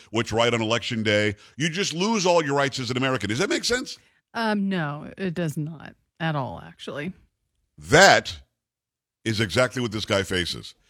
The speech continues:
Speaker 1: Was launched out of his job on the county commission and basically told you can never hold elected office again. Why?
Speaker 2: Okay.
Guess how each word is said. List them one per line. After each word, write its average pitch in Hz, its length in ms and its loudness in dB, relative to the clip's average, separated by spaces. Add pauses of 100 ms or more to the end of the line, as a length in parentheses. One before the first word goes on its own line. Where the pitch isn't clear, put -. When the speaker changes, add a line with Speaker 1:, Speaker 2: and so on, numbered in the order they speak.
(160)
Speaker 1:
Was 117 200 0
launched 147 380 2
out 180 140 4
of 151 40 -2
his 139 140 0
job 127 220 2
on 117 60 -4
the 110 60 -4
county 107 240 0
commission 101 540 -6 (540)
and 123 240 0
basically 156 480 2
told 123 320 2
you 127 100 0
can 113 260 -2
never 147 340 2
hold 139 200 0
elected 117 340 -2
office 104 300 -4
again. 82 320 -10 (1080)
Why? 92 280 2
Speaker 2:
Okay. 190 220 -2